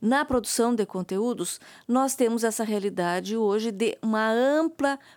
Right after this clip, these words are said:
produção de informação e que muitas vezes, eh, possui uma procedência questionável. Então, o nosso trabalho é de chamar a atenção dos consumidores de uma maneira geral, sejam adolescentes,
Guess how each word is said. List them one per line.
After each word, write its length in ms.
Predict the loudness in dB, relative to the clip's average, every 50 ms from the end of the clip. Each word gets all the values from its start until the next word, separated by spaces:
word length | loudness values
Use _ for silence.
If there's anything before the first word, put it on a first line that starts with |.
| _ _
produção 720 | -2 0 0 0 -2 -4 -4 -4 -4 -4 -4 -4 -4 -6 -8 -10 -16 -20 -20 _
de 180 | -2 0 2 2
informação 800 | 2 2 0 0 0 0 0 -2 -2 -4 -4 -4 -4 -4 -6 -8 -10 -14 -20 -20 -20 -6 -4
e 100 | -4 -2
que 160 | 0 2 2
muitas 580 | 4 4 4 4 2 2 2 2 0 0 0 -2
vezes, 720 | -2 0 2 2 2 2 0 -2 -4 -4 -4 -6 -6 -8 -12 -20 -20 -20 -20 _ -8
eh, 320 | -6 -4 -2 -2 -2 -2 -4 -4 -6 _ _ -20 -20 _ -20 _ _
possui 380 | 0 0 0 2 0 0 2 2
uma 160 | 2 2 2
procedência 520 | 0 0 0 0 0 2 0 0 0 0
questionável. 760 | -2 -2 -2 0 0 0 0 0 0 0 -2 -4 -8 -12 -14 -16 _ _ -20 -20 -20 -20 -20 -20 -20 _ -6
Então, 300 | -2 0 2 2 0 0
o 160 | -2 0 0 2
nosso 300 | 2 2 2 0 0 0
trabalho 760 | 0 0 2 2 2 2 2 2 0 0 0 0 -2 -2 -2 -2
é 320 | -2 0 0 0 0 -2
de 480 | -4 -4 -2 0 0 2 0 0 -2 -4 -8 _ _ _ _ _ -6
chamar 540 | -2 0 0 2 2 2 2 2 2 2 2
a 80 | 0
atenção 680 | 0 2 0 0 0 -2 -2 0 0 0 0 -2 -4 -6 -8 _ _
dos 280 | -4 -2 0 0 0 0
consumidores 600 | 0 0 0 0 -2 -4 -2 0 0 0 2 2
de 60 | 2
uma 100 | 2 2
maneira 320 | 2 0 0 0 0 -2 -2
geral, 340 | -2 -2 -2 0 -2 -2
sejam 340 | 0 0 0 0 2 0 -2
adolescentes, 1000 | -2 -2 -2 -2 -2 -2 -2 -2 -2 -2 -2 -2 -2 -4 -6 -8 -10 -10 -12 -12